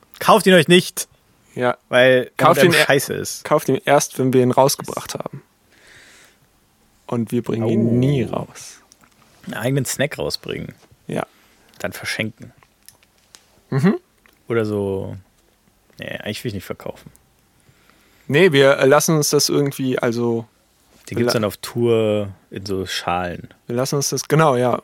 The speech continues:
Speaker 2: Also es gibt dann auch auf der, auf der Tour gibt's dann so einen Cut, so einen fünfzehn Prozent Cut, der dann in das,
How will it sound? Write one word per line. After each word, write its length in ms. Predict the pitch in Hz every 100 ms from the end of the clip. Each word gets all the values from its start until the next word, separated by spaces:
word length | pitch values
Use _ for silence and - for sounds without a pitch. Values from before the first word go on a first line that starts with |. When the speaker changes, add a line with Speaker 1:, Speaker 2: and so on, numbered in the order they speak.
| _
Speaker 2:
Also 280 | 127 - 113 - - -
es 160 | - 123
gibt 180 | 160 -
dann 120 | 139
auch 160 | 156 143
auf 160 | 143 -
der, 260 | 147 147
auf 100 | 135
der 160 | 139 123
Tour 320 | - 165 165
gibt's 180 | 143 -
dann 160 | 135
so 120 | 127 135
einen 200 | 131 -
Cut, 380 | - 165 - -
so 140 | -
einen 100 | 135 123
fünfzehn 400 | 165 165 - 151
Prozent 500 | - - 143 170 -
Cut, 300 | - - - - - - - - _
der 140 | 127 127
dann 200 | 131 135
in 400 | - 135 131 131
das, 460 | - 123 - -